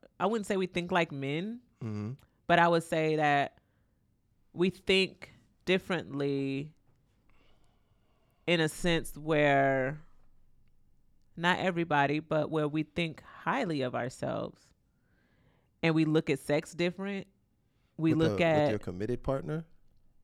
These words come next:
Speaker 2: 'Cause I would understand that if we was just
Speaker 1: I
Speaker 2: out
Speaker 1: mean,
Speaker 2: and about.
Speaker 1: I
Speaker 2: But your committed partner, you usually are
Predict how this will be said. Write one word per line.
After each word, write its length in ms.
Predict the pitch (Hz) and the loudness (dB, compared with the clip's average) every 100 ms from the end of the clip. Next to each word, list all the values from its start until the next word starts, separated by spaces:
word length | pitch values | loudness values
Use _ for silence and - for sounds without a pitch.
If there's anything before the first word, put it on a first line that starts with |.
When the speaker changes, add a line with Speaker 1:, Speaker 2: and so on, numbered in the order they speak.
| _ _ | _ _
Speaker 2:
'Cause 80 | 120 | 2
I 60 | |
would 160 | 156 139 | 4 4
understand 460 | 127 113 - 127 113 | 2 -2 -2 0 0
that 100 | 98 | -2
if 120 | 92 | -2
we 100 | 113 | -4
was 160 | 98 92 | -4 -4
just 160 | 90 | 0
Speaker 1:
I 40 | 196 | 0
Speaker 2:
out 60 | |
Speaker 1:
mean, 320 | 214 226 220 | 2 2 4
Speaker 2:
and 180 | 214 214 | 2 2
about. 100 | 214 196 - - - - - _ _ _ - | -2 -6 -16 -20 -20 -20 -20 _ _ _ -8
Speaker 1:
I 260 | - 87 110 | -6 -4 -2
Speaker 2:
But 160 | 123 | -2
your 80 | 117 | -2
committed 460 | - 101 127 170 - | -4 -2 0 0 0
partner, 280 | 190 196 180 | -2 -2 -2
you 120 | 175 | -2
usually 400 | 180 196 175 185 | -2 -4 -4 -2
are 200 | 185 | -2